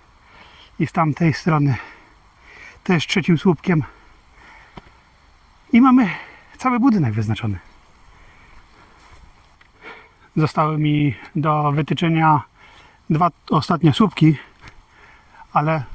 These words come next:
jak zwykle najtrudniej jest nam wyznaczyć pierwszy.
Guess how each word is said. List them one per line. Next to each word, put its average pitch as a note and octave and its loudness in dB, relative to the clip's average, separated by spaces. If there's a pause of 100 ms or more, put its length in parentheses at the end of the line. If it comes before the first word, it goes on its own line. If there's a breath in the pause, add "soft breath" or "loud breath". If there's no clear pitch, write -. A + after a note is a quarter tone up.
(140)
jak E3 -2
zwykle F3 -2 (720 soft breath)
najtrudniej F3 0
jest D#3 -4
nam E3+ 0
wyznaczyć E3 -4
pierwszy. D3 -4